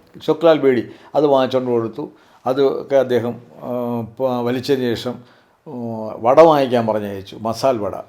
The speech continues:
അത് ഞാൻ വാങ്ങിച്ചു, അത് ചവച്ച് എല്ലാം ആയിക്കഴിഞ്ഞിട്ട് എൻ്റെ വായ്ക്കകത്ത് കുറേ വച്ച് തന്നു. ദേഹം മുഴുക്കെ തടവി തുപ്പി കുളിപ്പിച്ചു. അവസാനം ഞാൻ ബസ്സിൽ കയറാൻ നേരത്ത് വിചാരിക്കുക, "ഇതെങ്ങനെ ബസ്സിനകത്ത് കയറും, ദേഹം മുഴുക്കെ തുപ്പലാണല്ലോ."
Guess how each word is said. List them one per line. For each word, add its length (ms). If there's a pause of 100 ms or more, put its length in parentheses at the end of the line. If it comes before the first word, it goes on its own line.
അത് 160
ഞാൻ 200
വാങ്ങിച്ചു, 260
അത് 140
ചവച്ച് 560 (120)
എല്ലാം 260
ആയിക്കഴിഞ്ഞിട്ട് 540
എൻ്റെ 200
വായ്ക്കകത്ത് 460
കുറേ 180
വച്ച് 300
തന്നു. 240 (340)
ദേഹം 260
മുഴുക്കെ 380 (120)
തടവി 300 (580)
തുപ്പി 220
കുളിപ്പിച്ചു. 600 (300)
അവസാനം 400
ഞാൻ 320
ബസ്സിൽ 260
കയറാൻ 280
നേരത്ത് 240
വിചാരിക്കുക, 440
"ഇതെങ്ങനെ 540
ബസ്സിനകത്ത് 480
കയറും, 360
ദേഹം 340
മുഴുക്കെ 240
തുപ്പലാണല്ലോ." 720